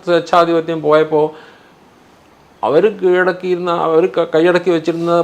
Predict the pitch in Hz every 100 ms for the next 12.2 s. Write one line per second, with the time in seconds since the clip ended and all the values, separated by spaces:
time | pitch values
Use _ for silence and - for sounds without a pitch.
0 | 170 151 - 175 175 170 170 165 170 160
1 | 151 156 165 165 160 - - 214 226 240
2 | 220 196 175 156 139 117 113 131 - 180
3 | - 156 147 165 165 127 95 76 - -
4 | 98 117 180 190 170 196 190 185 175 175
5 | 170 170 160 165 185 175 170 170 170 160
6 | 170 185 175 165 165 165 165 156 151 151
7 | 151 151 147 135 135 135 120 113 - 110
8 | 98 82 76 - - - - 85 - 127
9 | 127 139 131 123 135 143 147 143 127 139
10 | 135 131 135 123 131 123 131 127 127 131
11 | - 156 147 131 131 - 123 156 165 156
12 | 156 147